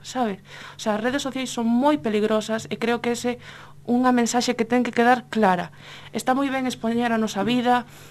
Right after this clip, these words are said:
está moi ben contala, pero eu creo que hai que ter moito cuidado cos datos que damos. Sobre todo na xente xoven. Non só en Instagram, TikTok é unha, mm,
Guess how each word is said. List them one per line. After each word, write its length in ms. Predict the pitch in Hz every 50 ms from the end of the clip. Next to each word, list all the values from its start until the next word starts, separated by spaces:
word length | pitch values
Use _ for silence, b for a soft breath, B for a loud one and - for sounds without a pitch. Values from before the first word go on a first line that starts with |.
| B B -
está 240 | 208 208 - 247
moi 220 | 240 240 247 247 240
ben 160 | 233 220 202
contala, 580 | 208 196 202 202 202 240 247 254 254 254 254 254
pero 160 | - 214 214
eu 80 | 220
creo 160 | 220 240 240 233
que 100 | 240 240
hai 60 | 240
que 80 | 233
ter 140 | 240 233 233
moito 260 | 220 240 247 240 247 240 240
cuidado 320 | 233 240 247 240 240 233
cos 160 | 214 202 -
datos 240 | 220 220 - 233 -
que 120 | - 190
damos. 440 | 180 180 175 165 160 170 - - - - - - - - - - - - - - - - - -
Sobre 300 | - - 214 202 208 214
todo 240 | 233 247 262 269 254
na 160 | 226 220 214
xente 400 | - - 247 254 254 262 277 233
xoven. 480 | - - 220 208 196 175 175 170 175 B B B B B B B B B B
Non 240 | - 233 254 247 226
só 80 | 233 233
en 160 | 226 220 214
Instagram, 560 | - - 214 214 240 262 262 269 262 254 -
TikTok 720 | - 226 208 - - - 247 254 247 247 - - - B B B B B - - 233
é 80 | 240
unha, 480 | 233 233 226 226 226 220 214 208 208 -
mm, 560 | 214 214 214 208 202 202 202 214 226 - -